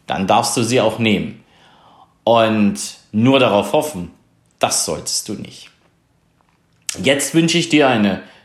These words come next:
tolle Woche. Es sind ja noch ein paar Tage. Ich wünsche dir, ja, viele interessante Gespräche, viele interessante Menschen,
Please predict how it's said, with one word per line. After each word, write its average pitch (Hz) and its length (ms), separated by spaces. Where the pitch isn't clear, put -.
tolle 101 280
Woche. 208 420
Es - 200
sind 95 120
ja 104 120
noch 123 120
ein 131 80
paar 131 180
Tage. 165 440
Ich 113 220
wünsche 143 280
dir, 135 640
ja, 98 520
viele 165 360
interessante 151 760
Gespräche, 143 560
viele 135 280
interessante 120 600
Menschen, 160 580